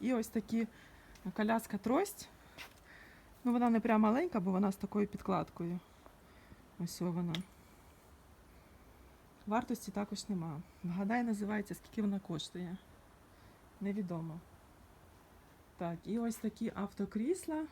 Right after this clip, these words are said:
дитячі. Е, в нас автокрісло було з України, було в машині, слава Богу,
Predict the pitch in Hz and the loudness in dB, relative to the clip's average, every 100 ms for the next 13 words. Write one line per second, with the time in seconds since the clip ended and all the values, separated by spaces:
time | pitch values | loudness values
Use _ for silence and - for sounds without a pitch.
0 | - 220 220 220 202 196 - 190 - - | -2 0 0 2 0 -2 -4 -4 -6 -14
1 | - - - - - - - - - 233 | -20 -20 -20 -20 -20 -20 -20 -18 0 4
2 | 220 254 285 269 - 254 254 240 226 202 | 6 6 6 2 2 2 2 2 2 4
3 | 226 196 196 220 226 311 381 330 214 214 | 4 4 2 4 4 4 2 2 4 4
4 | 208 208 - 294 330 - 277 269 254 262 | 4 4 2 0 0 2 4 4 4 2
5 | 247 262 | 4 4